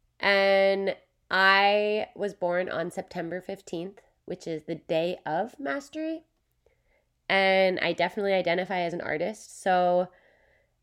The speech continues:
I think a lot of my inner tension is balancing that artistry and mastery.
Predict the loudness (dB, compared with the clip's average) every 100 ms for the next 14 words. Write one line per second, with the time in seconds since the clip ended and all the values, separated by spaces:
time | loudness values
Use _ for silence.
0 | 0 2 2 2 0 2 2 4 4 2
1 | -2 -2 0 2 0 -4 -6 _ -6 -2
2 | -2 0 0 0 0 -2 -6 -8 -8 -8
3 | -8 -6 -8 -4 -2 0 2 2 0 -2
4 | -10 -20 -20 -4 0 2 0 -2 -2 -2
5 | 2 2 2 0 _ _ -8 -4 -4 -6
6 | -8 -8 -8 -6 -6 -6 -8 -10 -12 -10
7 | -8 -8